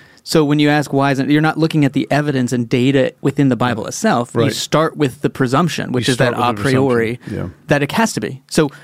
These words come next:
Speaker 1: now I go find the evidence to support what has to be the case already.
Speaker 2: And whatever evidence you find to the contrary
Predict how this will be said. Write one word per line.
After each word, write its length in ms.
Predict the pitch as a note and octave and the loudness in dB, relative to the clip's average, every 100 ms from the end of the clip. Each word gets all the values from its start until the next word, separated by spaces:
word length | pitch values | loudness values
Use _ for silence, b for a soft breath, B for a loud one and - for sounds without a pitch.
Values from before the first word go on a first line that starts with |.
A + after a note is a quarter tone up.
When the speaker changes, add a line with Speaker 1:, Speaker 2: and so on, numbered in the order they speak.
| B - | B 2
Speaker 1:
now 260 | D3+ D#3 | 2 4
I 60 | D3 | 2
go 120 | D3 | 0
find 360 | B2+ - D3 D3+ | -2 0 0 2
the 120 | C3 | 2
evidence 420 | D3+ C3 A#2 A#2+ | 2 0 -4 -4
to 80 | - | -4
support 420 | C#3 - - D#3+ D3 | -4 -4 0 0 0
what 220 | C3+ - | -4 -4
has 320 | - D3+ - | -4 -4 -2
to 80 | D#3 | -2
be 100 | C#3 | 0
the 100 | C3 | -2
case 260 | B2+ C#3 - | -2 -2 0
already. 160 | C3+ B2+ | 0 2
Speaker 2:
And 100 | C3 | 2
whatever 320 | C3+ C3+ B2 | 2 2 0
evidence 400 | A#2 A#2 A#2 - | 0 0 -2 -2
you 60 | A2 | -2
find 260 | A#2+ G#2+ | 0 -2
to 60 | G2+ | -2
the 80 | G2 | -8
contrary 920 | - C#3+ D3 C#3+ A#2+ A2 A2 G#2+ G#2 | -2 0 0 2 2 2 2 0 -2